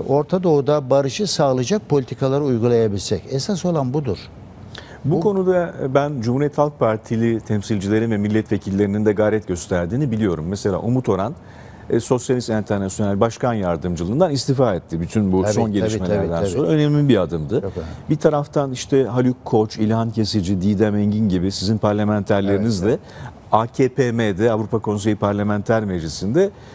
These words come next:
Speaker 2: Türkiye'nin, e, bir anlamda tezleri ve C H P'nin görüşlerini anlatıyorlar. Ve
Speaker 1: Evet.
Speaker 2: benim gördüğüm kadarıyla yani orada da, e, ak Parti temsilcileriyle de bir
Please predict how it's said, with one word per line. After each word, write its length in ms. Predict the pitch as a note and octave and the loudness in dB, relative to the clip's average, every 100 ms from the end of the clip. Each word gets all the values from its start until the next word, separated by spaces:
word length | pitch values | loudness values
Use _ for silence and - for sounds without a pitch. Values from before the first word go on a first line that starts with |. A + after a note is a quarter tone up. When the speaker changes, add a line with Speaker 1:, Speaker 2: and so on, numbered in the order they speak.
| - | -4
Speaker 2:
Türkiye'nin, 640 | - D#3+ D3 C3 D3 F#3 - | 0 2 2 2 0 -2 0
e, 260 | B2 A#2+ | 0 0
bir 80 | C#3 | 0
anlamda 420 | A#2 G2+ F#2+ B2+ | 0 0 0 0
tezleri 500 | D#3 C3 G#2+ A#2 A#2 | 2 0 2 2 2
ve 100 | F#2+ | 0
C 160 | E2+ G#2 | 0 0
H 40 | |
P'nin 220 | F#2 A2 | 2 0
görüşlerini 400 | A2 F#2 E2+ G2+ | 2 0 0 0
anlatıyorlar. 680 | G3 E3+ D3+ - B2 D2+ C#2 - - - - - | 2 2 0 2 0 0 -6 -12 -20 -18 -6 0
Ve 60 | |
Speaker 1:
Evet. 100 | B2+ | 2
Speaker 2:
benim 240 | C#3 F#3+ F3+ | 2 0 4
gördüğüm 400 | D#3+ D3+ F#3 C4 | 4 4 0 2
kadarıyla 400 | G#3 C3+ A2+ A#2 | 2 4 2 2
yani 220 | A2+ A#2 | 2 2
orada 340 | B2+ C#3 D3 | 2 2 2
da, 200 | C3+ C3+ | 2 0
e, 20 | - - - - | -4 -10 -10 -2
ak 220 | B2+ - | -2 0
Parti 300 | B2+ A2+ - | -2 -2 -4
temsilcileriyle 840 | A#2 A2+ - A#2 G#2 G#2+ B2+ A#2+ | -2 -2 0 -2 2 2 2 2
de 100 | A#2 | 2
bir 220 | C3+ B2+ | 0 0